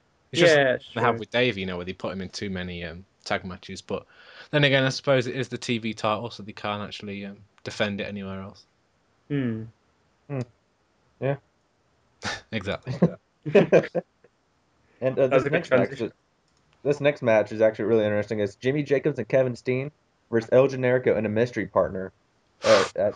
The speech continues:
Speaker 3: at El Generico's choosing. So
Speaker 1: Hmm.
Speaker 3: this should be interesting to
Speaker 1: The,
Speaker 3: watch.
Speaker 1: the,
Speaker 3: It should be a
Speaker 1: the automatic, like, assumption would be Carino, but I think that's too obvious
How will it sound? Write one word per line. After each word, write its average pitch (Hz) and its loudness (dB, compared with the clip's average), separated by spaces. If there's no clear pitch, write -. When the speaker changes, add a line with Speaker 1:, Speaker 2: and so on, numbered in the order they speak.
Speaker 3:
at 110 0
El 113 8
Generico's 110 -2
choosing. 101 -4
So 95 2
Speaker 1:
Hmm. 135 6
Speaker 3:
this 90 2
should 123 0
be 110 0
interesting 104 2
to 98 -2
Speaker 1:
The, 104 4
Speaker 3:
watch. - 2
Speaker 1:
the, 104 -8
Speaker 3:
It - -10
should - -20
be 107 -2
a 98 4
Speaker 1:
the - 4
automatic, 180 4
like, 135 0
assumption 123 -4
would 101 -10
be 104 -6
Carino, 110 -2
but 107 -4
I 110 -2
think 147 -4
that's - -6
too 135 -4
obvious 127 -2